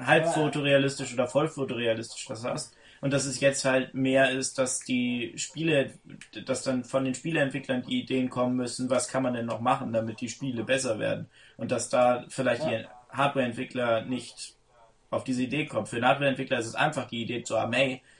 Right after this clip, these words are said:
Speaker 1: wir machen das schneller. Oder wir machen das schöner oder so größer.
Speaker 2: Ja, aber du musst ja auch denken, der Touchscreen im Nintendo, im Nintendo D S, der im Prinzip eine Revolution für alle Touchscreen-Devices war.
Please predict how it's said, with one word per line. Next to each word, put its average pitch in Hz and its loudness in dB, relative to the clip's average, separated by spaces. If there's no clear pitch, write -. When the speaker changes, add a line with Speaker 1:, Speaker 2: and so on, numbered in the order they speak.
Speaker 1:
wir 131 2
machen 123 4
das 113 -2
schneller. 127 2
Oder 104 0
wir 104 -4
machen 101 -2
das 110 -2
schöner 131 0
oder - -4
so - -10
größer. - 2
Speaker 2:
Ja, 175 2
aber 185 4
du 185 2
musst 220 2
ja 175 6
auch 165 2
denken, 202 -2
der 156 -8
Touchscreen 233 -2
im 233 0
Nintendo, 190 -4
im 175 -2
Nintendo 175 -2
D 151 -10
S, 139 -8
der 147 -6
im 160 -6
Prinzip 156 -8
eine 165 2
Revolution 165 -4
für 185 -8
alle 180 -4
Touchscreen-Devices 143 -6
war. 120 -4